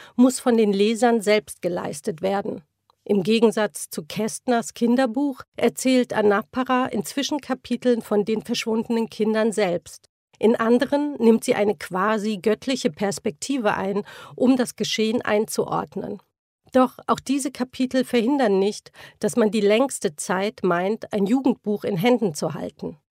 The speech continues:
Allein die Auswahl der drei Kinder mit dem blitzgescheiten Mädchen Pari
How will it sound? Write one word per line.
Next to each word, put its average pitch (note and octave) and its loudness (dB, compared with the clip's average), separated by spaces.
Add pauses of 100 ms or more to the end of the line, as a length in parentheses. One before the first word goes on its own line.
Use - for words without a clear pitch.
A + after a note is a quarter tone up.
(160)
Allein A#3 2
die - -2
Auswahl F3 0
der F#3 -2 (140)
drei G#3+ -2
Kinder A3+ 0 (180)
mit G#3 0
dem F3+ 0
blitzgescheiten G#3 -2
Mädchen G#3 -2
Pari G#3 0